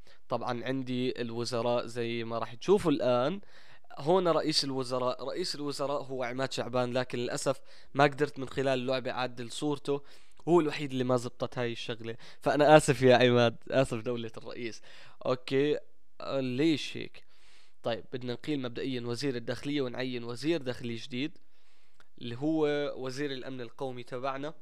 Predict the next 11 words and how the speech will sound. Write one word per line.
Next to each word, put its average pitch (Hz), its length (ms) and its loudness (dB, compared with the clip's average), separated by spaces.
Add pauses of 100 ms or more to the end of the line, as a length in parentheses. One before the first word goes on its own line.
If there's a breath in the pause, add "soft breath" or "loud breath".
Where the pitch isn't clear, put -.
(1600 soft breath)
إن 135 140 -6
شاء 139 240 2
الله 131 200 0
ألاقيك 127 640 -2
يا 123 460 0 (640)
بي 131 540 -6
يا 131 140 -2
يونس، - 840 -8
حظك 131 600 -6
يا 131 180 -2
يونس. - 760 -8